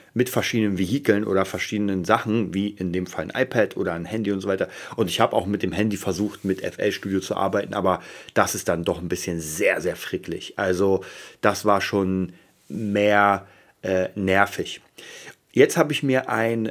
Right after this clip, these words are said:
äh, neunte Generation iPad geholt. Ich glaube zehn Komma zwei oder zehn Komma fünf Zoll, ich weiß gar nicht mehr. Manchmal steht zwei, manchmal fünf.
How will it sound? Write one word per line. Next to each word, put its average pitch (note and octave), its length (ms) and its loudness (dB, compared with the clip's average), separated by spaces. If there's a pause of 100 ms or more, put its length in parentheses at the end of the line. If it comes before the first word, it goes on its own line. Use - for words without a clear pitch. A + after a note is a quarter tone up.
äh, G#2 180 0
neunte A#2 360 2
Generation G#2 540 0
iPad B2 300 -2
geholt. A2+ 180 0
Ich - 80 -14
glaube A#2 320 2
zehn B2+ 320 0
Komma G2 480 -2
zwei F#2+ 460 0
oder F2+ 160 -2
zehn G#2 340 -4
Komma F#2+ 180 -2
fünf - 280 -8
Zoll, G2+ 140 -2
ich F2 40 -2
weiß F#2 140 -2
gar F2+ 120 -4
nicht F2 120 -8
mehr. E2 260 -4
Manchmal F#2 480 -4
steht - 180 -6
zwei, F#2+ 220 -2
manchmal F2+ 300 -6
fünf. C3 260 -2